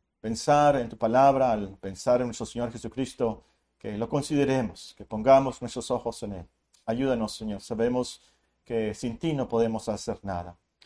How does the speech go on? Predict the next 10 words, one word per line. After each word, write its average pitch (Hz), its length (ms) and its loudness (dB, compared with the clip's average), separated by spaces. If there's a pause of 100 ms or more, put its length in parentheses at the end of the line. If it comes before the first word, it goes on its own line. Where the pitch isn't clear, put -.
(120)
Si 139 200 0
hablo, 185 340 10
que 151 100 2
hable 139 200 6
conforme 127 400 0
a - 20 0
la 113 140 4
palabra 120 400 2
de 107 160 -2
Dios, 135 480 -4